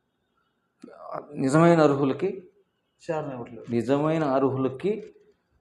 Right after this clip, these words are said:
Speaker 1: ఊరక అందాల్సిన వాటిని ఊరక ఇవ్వకుండా,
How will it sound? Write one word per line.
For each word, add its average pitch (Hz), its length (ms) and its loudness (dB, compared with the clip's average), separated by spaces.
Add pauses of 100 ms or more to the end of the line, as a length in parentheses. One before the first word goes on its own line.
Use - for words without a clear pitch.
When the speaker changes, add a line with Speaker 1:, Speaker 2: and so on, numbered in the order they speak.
(240)
Speaker 1:
ఊరక 190 340 2
అందాల్సిన 165 600 2 (560)
వాటిని 135 600 -2 (200)
ఊరక 151 340 4 (420)
ఇవ్వకుండా, 123 600 -4